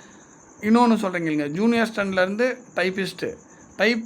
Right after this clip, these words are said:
டைப்ரைட்டிங் ரொம்ப ஈஸி. அதனால ஜூனியர் ஸ்டாண்டுக்கு ட்ரை பண்றவங்க டைப்பிங் முடிச்சுட்டு ஒரு அஞ்சு கொஸ்டின் அல்லது எட்டு கொஸ்டின் வந்து ஜூனியர் ஸ்டாண்டுக்கும் டைப்பிஸ்ட்டுக்கும் டிஃபர் ஆகுது. அங்க உங்களுக்கு பெனிஃபிட் கிடைக்குது.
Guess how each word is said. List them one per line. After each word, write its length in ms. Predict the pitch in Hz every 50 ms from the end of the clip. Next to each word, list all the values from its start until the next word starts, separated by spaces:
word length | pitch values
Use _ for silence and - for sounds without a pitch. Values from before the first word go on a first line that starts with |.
| - -
டைப்ரைட்டிங் 520 | - 202 226 233 220 240 247 226 240 254 247
ரொம்ப 240 | 220 214 220 240 240
ஈஸி. 520 | 214 208 233 262 247 226 - 208 175 156
அதனால 400 | 147 - 170 175 202 214 226 226
ஜூனியர் 420 | 220 190 208 233 240 240 240 226 233
ஸ்டாண்டுக்கு 280 | - 208 208 202 196 185
ட்ரை 180 | 185 196 202
பண்றவங்க 540 | 202 202 190 190 185 185 190 220 254 262 254 - - - - - - -
டைப்பிங் 400 | - 208 220 233 220 247 233 220
முடிச்சுட்டு 400 | 214 214 202 196 - 254 277 302
ஒரு 160 | 262 220 220 214
அஞ்சு 300 | 208 214 226 220 226 214
கொஸ்டின் 400 | 220 226 214 - 262 262 254 247
அல்லது 760 | - 196 196 208 208 196 196 196 196 190 196 196 - - - - - - -
எட்டு 380 | 208 208 202 202 240 226 233
கொஸ்டின் 180 | 214 226 247 247
வந்து 300 | 240 226 226 247 262 247
ஜூனியர் 360 | 214 196 214 233 247 240 220
ஸ்டாண்டுக்கும் 300 | 208 226 220 220 226 208
டைப்பிஸ்ட்டுக்கும் 580 | 208 196 208 202 220 208 196 - 220 220 233 214
டிஃபர் 260 | 208 196 202 220 214
ஆகுது. 440 | 202 196 185 175 160 156 151 - -
அங்க 300 | - - 196 220 226 226
உங்களுக்கு 340 | 220 220 220 214 190 196 214
பெனிஃபிட் 380 | 226 233 240 226 226 - 190
கிடைக்குது. 380 | 202 208 202 196 175 160 147